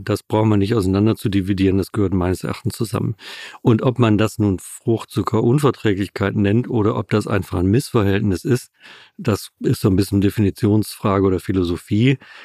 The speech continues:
Ganz klar ist, der Fruchtzucker ist ein billiger Zucker, der Fruchtzucker ist ein sehr süßer Zucker, äh, und der durchschnittliche Fru-, Fruchtzuckerkonsum von uns, äh,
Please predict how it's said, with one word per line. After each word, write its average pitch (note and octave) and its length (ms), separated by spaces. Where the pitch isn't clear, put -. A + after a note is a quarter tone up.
Ganz A2 260
klar A2+ 300
ist, A2+ 160
der G#2 80
Fruchtzucker G#2+ 480
ist - 240
ein F2+ 340
billiger B2+ 400
Zucker, C#3+ 320
der G#2 120
Fruchtzucker G2+ 440
ist G2 120
ein F#2+ 180
sehr F#2 180
süßer G#2 400
Zucker, B2+ 420
äh, A#2 240
und G#2+ 380
der F#2+ 460
durchschnittliche G#2 520
Fru-, - 240
Fruchtzuckerkonsum A2+ 920
von G#2+ 260
uns, - 380
äh, F#2+ 440